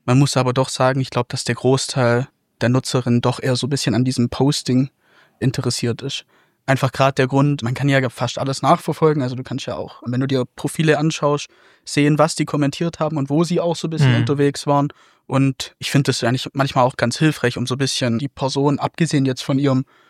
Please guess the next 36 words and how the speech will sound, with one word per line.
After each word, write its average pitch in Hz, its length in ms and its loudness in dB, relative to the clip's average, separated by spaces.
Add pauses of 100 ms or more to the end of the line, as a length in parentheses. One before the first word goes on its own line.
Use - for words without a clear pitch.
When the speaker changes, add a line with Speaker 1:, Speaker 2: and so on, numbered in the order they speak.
(160)
Speaker 1:
Unternehmen 135 560 4
und 123 160 2
ihrer 127 160 -2
Stelle 139 260 2
vielleicht 120 400 -4
auch 113 120 -6
so 127 100 -6
ein 123 40 -6
bisschen 127 240 -8
zu - 120 -18
verorten. - 480 -8 (400)
Speaker 2:
Ja, 147 160 2 (480)
ja, 117 80 -6 (120)
das 190 160 -12
stimmt. 180 340 -14 (560)
Also 131 200 2
zum 131 80 4
Beispiel, 127 320 2
wir 131 100 2
haben 135 120 2
bei 120 80 4
uns 127 260 -2
einen 127 140 0
Kollegen, 123 480 -2 (560)
dem 127 80 -2
ich 120 140 0
folge, 131 280 4
der 123 120 2
postet 127 400 0
ganz 131 260 0
viel 135 160 2
über 120 300 0
seine 117 600 -2
Oldtimer 143 540 2
und 123 180 0
seine 123 520 -4